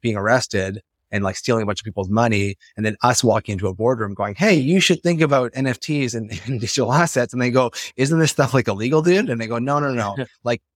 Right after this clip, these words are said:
Speaker 1: it's ownership of digital items. That curly <laughs> haired guy is, like,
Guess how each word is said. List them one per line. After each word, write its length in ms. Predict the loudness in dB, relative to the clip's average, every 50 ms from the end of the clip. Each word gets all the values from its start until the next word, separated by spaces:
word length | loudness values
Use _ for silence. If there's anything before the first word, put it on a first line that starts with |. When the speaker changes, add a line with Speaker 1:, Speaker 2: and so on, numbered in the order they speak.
| _ _ -2
Speaker 1:
it's 200 | 0 0 0 2 2
ownership 440 | 2 4 4 4 4 2 0 0 0
of 120 | 0 0
digital 320 | 2 2 2 4 4 4 4
items. 560 | 4 2 2 0 0 0 -2 -4 -6 -8 _ _ _ _ -6 -6
That 140 | -6 -6
curly 480 | -6 0 2 2 2 4 2 0 0 0 _ _
<laughs> 100 | _ _
haired 280 | -2 0 2 2 4 2
guy 420 | 2 2 2 2 2 2 2 0 -4 _ _ _ _
is, 220 | 0 0 2 4 4
like, 260 | 2 2 2 -2